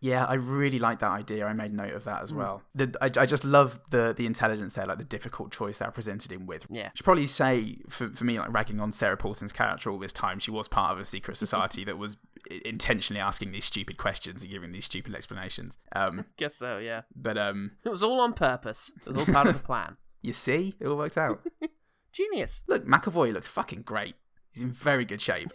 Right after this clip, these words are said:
Speaker 2: <laughs>
Speaker 1: That whiskey and pork pie diet's really working out for him.
Speaker 2: <laughs> God bless. God bless that Scott bod. Okay, so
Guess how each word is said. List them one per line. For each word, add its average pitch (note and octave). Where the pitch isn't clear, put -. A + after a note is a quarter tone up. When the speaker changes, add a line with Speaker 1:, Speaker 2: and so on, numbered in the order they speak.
Speaker 2:
<laughs> A3
Speaker 1:
That A#2+
whiskey B2+
and A#2
pork -
pie G2+
diet's G2
really G#2
working G2+
out G2+
for -
him. -
Speaker 2:
<laughs> -
God E3+
bless. -
God D3+
bless C3+
that G2+
Scott -
bod. A2
Okay, F#3+
so D#3+